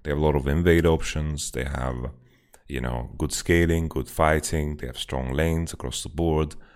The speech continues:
I don't think this is, you know, I think Rogue heavily, heavily won draft here.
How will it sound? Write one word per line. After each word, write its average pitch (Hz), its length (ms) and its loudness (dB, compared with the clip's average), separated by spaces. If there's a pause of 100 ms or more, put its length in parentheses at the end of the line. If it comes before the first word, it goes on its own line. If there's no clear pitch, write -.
(140)
I 73 120 0
don't 82 260 0
think 76 320 0
this 69 220 -6
is, 62 420 -4 (540)
you - 80 -8
know, 65 100 0
I 64 140 0
think 85 180 0
Rogue 78 360 2
heavily, 73 440 2
heavily 60 300 -4
won 50 180 -10
draft - 320 -8
here. - 180 -12